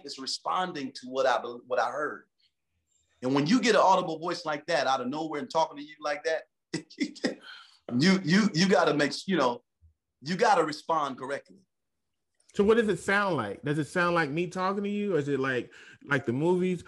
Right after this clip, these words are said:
Speaker 2: "I am God," Morgan Freeman?
Speaker 1: No,
Speaker 2: Like, what does
Speaker 1: no.
Speaker 2: it sound like?
Speaker 1: The voice of God to me sounds like my mother.
Speaker 2: Mm, okay.
Speaker 1: It's a fami-, God will use a familiar voice so you won't be afraid.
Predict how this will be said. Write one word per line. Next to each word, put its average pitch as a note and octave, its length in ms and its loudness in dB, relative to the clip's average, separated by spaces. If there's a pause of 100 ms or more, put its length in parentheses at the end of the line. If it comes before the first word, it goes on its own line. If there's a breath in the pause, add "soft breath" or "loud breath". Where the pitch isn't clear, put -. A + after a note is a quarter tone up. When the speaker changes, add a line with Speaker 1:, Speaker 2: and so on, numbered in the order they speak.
(140 loud breath)
Speaker 2:
"I C3 240 4
am C#3 360 6
God," C3+ 420 4
Morgan C3+ 360 2
Freeman? B2+ 480 -2
Speaker 1:
No, A2 240 -8
Speaker 2:
Like, D#3 180 0
what G3+ 120 6
does A3+ 120 4
Speaker 1:
no. G3 80 4
Speaker 2:
it - 40 -4
sound G3 420 -2
like? G#2+ 240 -6 (1900)
Speaker 1:
The C3 80 -6
voice F#3+ 320 2
of D3+ 140 0
God E3 360 4 (220)
to D3 100 -6
me C#3+ 380 -2
sounds C3 600 -4
like B2 180 -6
my A#2 160 -2
mother. A#2 380 -2 (600)
Speaker 2:
Mm, D3 580 -8 (320)
okay. A#2 320 -8
Speaker 1:
It's B2 120 -6
a C#3 60 -6
fami-, D#3+ 300 0
God F3 240 4
will D#3+ 80 0
use D#3 180 -6
a C#3+ 60 -6
familiar D3 440 -2
voice C3 300 -4
so B2+ 60 -8
you B2 160 -4
won't A#2+ 160 -6
be A#2+ 100 -2
afraid. G#2 400 -4